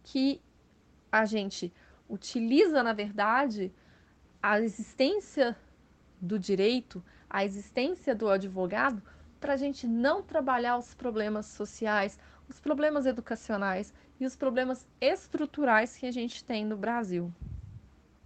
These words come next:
Percebam a quantidade de leis que nós temos no Brasil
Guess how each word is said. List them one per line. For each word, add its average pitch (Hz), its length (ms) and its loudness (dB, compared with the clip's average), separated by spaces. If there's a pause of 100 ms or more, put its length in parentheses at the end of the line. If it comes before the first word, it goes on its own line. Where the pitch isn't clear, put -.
(140)
Percebam 233 840 0 (120)
a 226 100 -2
quantidade 226 960 0
de 254 120 0
leis 214 1120 0
que - 160 -8
nós 208 300 -2
temos 226 500 -4
no 196 120 -4
Brasil 180 680 -2